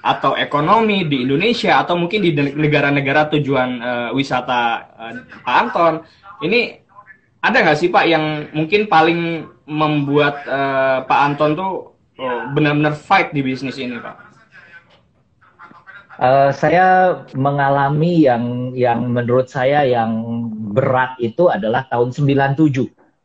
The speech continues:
Speaker 2: Sembilan tujuh adalah krisis Asia, ya. Sembilan delapan kerusuhan. Jadi udah uang susah,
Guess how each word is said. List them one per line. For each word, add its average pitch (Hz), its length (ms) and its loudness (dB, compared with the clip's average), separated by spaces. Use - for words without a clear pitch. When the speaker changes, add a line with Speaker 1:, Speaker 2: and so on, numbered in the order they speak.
Speaker 2:
Sembilan 139 400 2
tujuh 151 400 4
adalah 123 240 2
krisis 160 480 0
Asia, 139 560 0
ya. 107 160 -10
Sembilan 180 480 4
delapan 143 800 -2
kerusuhan. 151 640 2
Jadi 131 160 4
udah 131 640 2
uang 131 400 2
susah, 165 560 -2